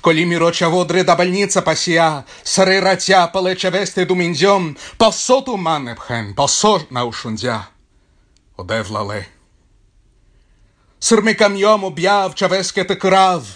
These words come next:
а вмісто адава дужа кирдяли смирібен. Пхен масхарі, вашо просвето те джівав. Вистудженес,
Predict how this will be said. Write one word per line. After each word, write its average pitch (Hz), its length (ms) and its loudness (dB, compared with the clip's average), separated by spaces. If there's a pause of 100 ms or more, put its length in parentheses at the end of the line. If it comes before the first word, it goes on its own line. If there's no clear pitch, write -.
(500)
а 156 60 0
вмісто 233 420 2
адава 202 460 2
дужа 202 280 -4
кирдяли 214 520 0
смирібен. 196 680 -2 (840)
Пхен 135 200 -6
масхарі, 135 640 -6 (600)
вашо 160 380 2
просвето 185 560 -4
те 175 140 -2
джівав. 170 440 0 (1040)
Вистудженес, 160 1040 -4